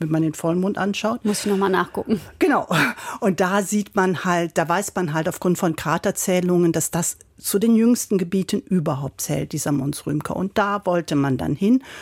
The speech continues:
Speaker 1: um einfach die geologische Geschichte weiterzuerzählen.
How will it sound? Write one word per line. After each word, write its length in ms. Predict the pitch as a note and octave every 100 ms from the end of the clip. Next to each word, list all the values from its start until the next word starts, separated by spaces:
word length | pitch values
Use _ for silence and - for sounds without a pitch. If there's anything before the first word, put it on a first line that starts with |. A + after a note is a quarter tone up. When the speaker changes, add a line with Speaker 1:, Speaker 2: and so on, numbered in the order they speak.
| - -
Speaker 1:
um 200 | - A3+
einfach 300 | G3+ G3 G3+
die 160 | - F3+
geologische 480 | F#3+ F3+ F3+ -
Geschichte 480 | E3 D#3 D#3 - D#3
weiterzuerzählen. 960 | C3+ B2+ B2+ - C3+ - - D3 -